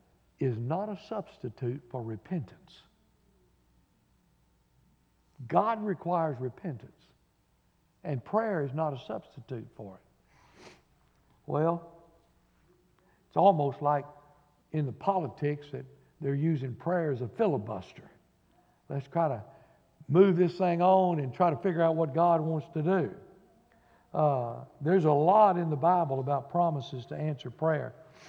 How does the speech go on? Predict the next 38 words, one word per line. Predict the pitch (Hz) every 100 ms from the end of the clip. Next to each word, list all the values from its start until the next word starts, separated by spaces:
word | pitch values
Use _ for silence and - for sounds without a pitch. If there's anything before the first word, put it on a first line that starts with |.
| - - _
But | 139 156
I |
want | 147 135
to | 175
tell |
you, | 160
there's | 135 127
a |
lot | 135 156 170
of | 139
promises | 170 180 156 123 131 117 - - _ _ _
in | 147 139
the | 123
Bible | 151 147 139
that | 131 120
God | 143 139 -
says, | 135 131
"I | 139
won't | 131 151 127
answer. | 117 98 - 87 - _ _ _ _ _ _ _ 139
I |
will | 147 143 135
not | 139 143
answer." | 120 101 - 135 - _ _ _ _ _
And | 147 139 127
God | 165 175 143
says | 180 160 135
here, | 170 151 131 - - -
"If | 135 127
you | 180
regard | 170 131 160 165 151
iniquity | 143 165 160 143 143
in |
your | 139 135
heart, | 127 175 147 135 - - -
I | 156 156 156
will | 147 139 160 147 139 139
not | 143 139 139